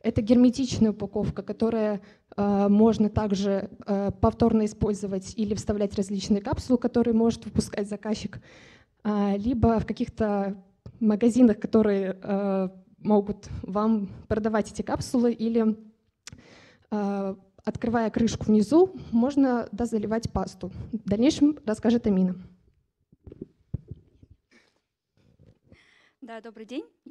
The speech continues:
Speaker 2: Меня зовут Амина. Я расскажу более подробно о инженерной составляющей нашей разработки, нашего концепта. Как вы можете видеть, в результате работы была разработана внешняя составляющая. Вы можете видеть ее на слайде с дизайном в виде волн.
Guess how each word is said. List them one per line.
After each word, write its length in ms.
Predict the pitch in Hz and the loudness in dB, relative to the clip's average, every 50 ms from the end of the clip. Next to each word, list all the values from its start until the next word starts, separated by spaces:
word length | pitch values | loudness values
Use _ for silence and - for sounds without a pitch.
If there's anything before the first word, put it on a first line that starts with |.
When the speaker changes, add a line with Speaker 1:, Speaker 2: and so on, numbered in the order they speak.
| - | -16
Speaker 2:
Меня 180 | - 226 240 240 | -14 -12 -10 -10
зовут 280 | 220 226 226 226 - 214 | -10 -12 -12 -12 -10 -4
Амина. 200 | 226 294 370 311 | 0 2 2 2
Я 280 | 233 226 226 240 240 | 2 0 -4 -6 -6
расскажу 360 | 233 226 - - 220 208 247 | -8 -10 -10 -10 -6 -6 -4
более 260 | 208 202 202 202 214 208 | -4 -4 -4 -4 -4 -4
подробно 580 | 202 190 190 220 277 294 302 269 247 240 233 - | -4 -4 -4 -2 -2 0 0 -2 -2 -4 -8 -10
о 140 | 208 214 | -10 -8
инженерной 440 | 220 220 208 220 226 214 - 190 190 | -8 -8 -6 -6 -6 -6 -8 -10 -12
составляющей 580 | 185 190 - - 185 190 226 254 240 - - 214 | -14 -14 -16 -14 -10 -8 -8 -8 -8 -8 -10 -12
нашей 460 | 202 202 208 - - 220 202 196 202 | -10 -10 -12 -14 -14 -16 -16 -14 -14
разработки, 500 | 214 196 - 196 185 208 269 - - 202 | -14 -14 -12 -12 -10 -8 -10 -10 -10 -12
нашего 260 | 190 220 - - 208 | -12 -12 -12 -14 -14
концепта. 500 | 208 - 202 190 - 185 - _ - - _ _ _ - - - - - - - _ | -14 -14 -14 -14 -14 -14 -16 _ -20 -20 _ _ _ -20 -20 -20 -20 -20 -20 -20 _
Как 140 | - 240 - | -18 -10 -6
вы 60 | 240 | -4
можете 320 | 262 262 254 262 - 254 | -4 -4 -6 -8 -10 -8
видеть, 220 | 247 320 370 320 - | -6 -4 -4 -4 -4
в 40 | 226 | -6
результате 440 | 214 220 226 220 226 226 220 - | -8 -8 -8 -8 -8 -8 -8 -10
работы 340 | 226 220 208 254 311 320 285 | -12 -10 -8 -6 -6 -6 -8
была 220 | 202 214 214 214 220 | -8 -10 -8 -8 -8
разработана 560 | 220 220 208 208 208 240 240 254 240 233 220 | -8 -8 -10 -10 -10 -8 -6 -4 -4 -4 -4
внешняя 380 | 214 202 185 175 - - 180 | -4 -6 -8 -10 -14 -16 -16
составляющая. 760 | 190 - - - 254 240 262 277 277 277 277 - 285 277 285 277 - _ _ - | -18 -16 -14 -14 -12 -8 -6 -6 -6 -6 -8 -8 -8 -8 -8 -10 -12 _ _ -8
Вы 80 | 233 | -6
можете 320 | 233 233 233 226 - 233 233 | -6 -6 -6 -8 -8 -10 -10
видеть 180 | 233 233 - | -8 -8 -8
ее 80 | 233 226 | -8 -8
на 140 | 226 233 233 | -6 -8 -8
слайде 420 | - 226 220 214 214 214 208 208 | -8 -8 -8 -8 -8 -8 -10 -10
с 40 | 202 | -10
дизайном 520 | 190 202 196 190 214 262 320 330 285 220 | -10 -12 -8 -6 -2 2 4 4 2 2
в 20 | 202 | 0
виде 200 | 226 208 233 214 | -6 -6 -6 -4
волн. 320 | 202 190 180 180 185 | -4 -6 -8 -8 -12